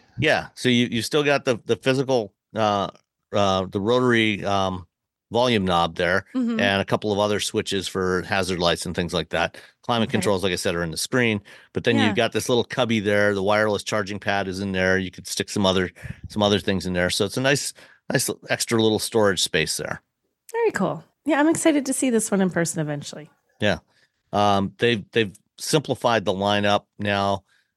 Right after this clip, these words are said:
Speaker 1: Uh, they added an active trim, but they, and they have S T line and S T and Platinum. Um, and, uh, the, the Timberline off-roady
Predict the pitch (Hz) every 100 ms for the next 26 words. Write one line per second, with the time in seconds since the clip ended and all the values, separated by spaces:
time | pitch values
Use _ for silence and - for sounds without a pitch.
0 | - 95 92 90 92 107 113 101 98 98
1 | 110 - 95 - 107 101 101 95 - 92
2 | - 98 92 90 87 104 - - 113 104
3 | 101 101 95 87 92 - 98 92 90 85
4 | 87 - 90 - 85 78 85 _ _ _
5 | _ _ _ - 90 85 80 78 - _
6 | _ _ _ _ _ - 92 92 - -
7 | - _ _ 101 98 90 87 85 92 87
8 | 95 - 143 135 123 113 113 110 107 101
9 | - _ _ _ 117 107 107 107 107 110
10 | 110